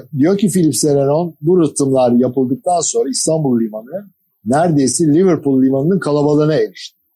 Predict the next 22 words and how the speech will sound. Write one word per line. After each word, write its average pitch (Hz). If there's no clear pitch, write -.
Rakam -
olarak -
şeyde 190
bütün. 202
Tabii 202
özellikle 160
fenerlerden 151
gelen 151
gelir 139
var. 104
Yani 107
rüsum 127
dediğimiz 113
işte 107
pay 139
hakkı, 120
bütün 120
geçen 113
gemilerden 113
alınan 117
rüsumlar 113
vesaire. 104